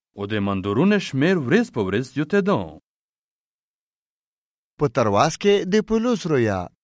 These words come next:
Speaker 1: دی د فریجې او غلاطیې د سیمې نه تیر شول، د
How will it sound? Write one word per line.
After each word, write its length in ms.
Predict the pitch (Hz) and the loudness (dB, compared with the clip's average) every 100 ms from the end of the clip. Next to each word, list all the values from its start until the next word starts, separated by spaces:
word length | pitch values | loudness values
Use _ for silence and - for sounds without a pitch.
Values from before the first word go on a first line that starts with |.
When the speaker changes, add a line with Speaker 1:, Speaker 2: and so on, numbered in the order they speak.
| _ _ _ _ _ _ _ _ _ _ _ _ _ _ _ _ _ _ - 90 | _ _ _ _ _ _ _ _ _ _ _ _ _ _ _ _ _ _ -20 0
Speaker 1:
دی 160 | 170 240 | 2 4
د 60 | 262 | 2
فریجې 480 | - 139 104 98 123 226 | 0 0 -2 0 2 0
او 120 | 147 127 | -2 -2
غلاطیې 400 | 107 98 - 202 233 | 2 0 0 -2 -2
د 120 | 135 | -2
سیمې 200 | 123 127 | -2 -2
نه 80 | 120 98 | -2 -4
تیر 160 | 95 98 | -6 -6
شول، 240 | - 143 151 151 _ _ _ _ | -2 -2 -2 -8 _ _ _ _
د 40 | - | -14